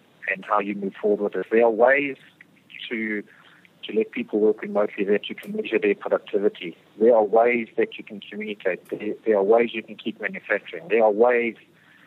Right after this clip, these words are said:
that you can still have interaction with people that you don't necessarily have to be face-to-face. In fact, this is ironic because it, it might actually re-, make businesses realize, um, that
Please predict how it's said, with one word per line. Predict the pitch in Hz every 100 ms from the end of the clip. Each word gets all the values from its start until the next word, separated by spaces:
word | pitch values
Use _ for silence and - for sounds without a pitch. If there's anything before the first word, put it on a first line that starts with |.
| _ _ -
that | 104 101 -
you | 104
can | - 101 95 104 _ _ - -
still | 120 110 107 - - -
have | 104
interaction | 107 104 107 104 - 104
with | 92
people | - 95 98 90 - - - -
that | 113 -
you | 110
don't | 110
necessarily | 107 107 - 110 101
have |
to | -
be | 95
face-to-face. | - 101 95 98 - 98 92
In | 107
fact, | - 127 -
this | -
is | 113 117
ironic | 110 113 120 110 -
because | - 110
it, | 110 - _ - - -
it | 113 120
might | 123 -
actually | 120 - 120 110
re-, | 110 110 _ _ -
make | 110 110
businesses | 117 123 - 208
realize, | 120 160 117 98 101 - _ _ _ -
um, | 104 143 147 101 104 _ - 113 101 -
that | 110 -